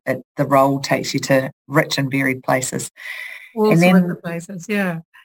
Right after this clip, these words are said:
Speaker 1: Totally. And then I think there's a third and incredibly important part. I actually have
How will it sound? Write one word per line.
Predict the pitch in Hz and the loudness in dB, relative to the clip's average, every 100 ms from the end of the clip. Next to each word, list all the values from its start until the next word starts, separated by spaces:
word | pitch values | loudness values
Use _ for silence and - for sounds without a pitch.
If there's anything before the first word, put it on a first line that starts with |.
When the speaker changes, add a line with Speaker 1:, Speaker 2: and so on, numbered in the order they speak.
| _ _ - | _ _ 0
Speaker 1:
Totally. | 170 165 151 | 2 4 4
And | 143 151 | 2 2
then | 185 | 2
I | 190 | 0
think | 185 170 | -2 -2
there's | 165 156 | -4 -2
a | |
third | 160 - 170 170 165 | -6 0 4 6 6
and | 156 143 | 4 2
incredibly | 143 - 175 170 147 | 0 0 2 2 2
important | 135 127 - 147 143 139 - | -2 -6 -2 2 2 0 -6
part. | - 120 123 - - - - - | -4 0 0 -2 -6 -20 -12 -2
I | 175 | 0
actually | 185 - 240 233 | 2 -2 -2 0
have | 175 165 151 | 2 0 -2